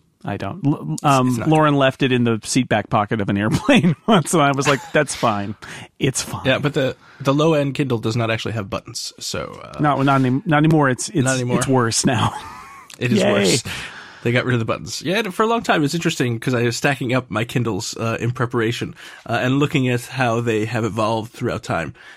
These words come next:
Speaker 2: Uh, and so the first Kindle had lots of buttons, and it had this weird silver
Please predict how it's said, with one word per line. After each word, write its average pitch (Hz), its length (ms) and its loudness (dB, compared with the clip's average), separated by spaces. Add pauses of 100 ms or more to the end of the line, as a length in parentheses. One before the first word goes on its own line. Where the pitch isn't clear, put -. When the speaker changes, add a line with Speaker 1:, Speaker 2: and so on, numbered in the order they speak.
(180)
Speaker 2:
Uh, 53 480 -10 (240)
and 120 380 -2
so - 380 -2
the 127 100 0
first 269 220 0
Kindle 120 200 0
had 113 160 -4
lots 113 240 -4
of 120 60 -4
buttons, 110 480 -6
and 110 80 -2
it 107 80 -4
had 117 160 -2
this 110 160 -4
weird 113 400 0
silver 120 720 0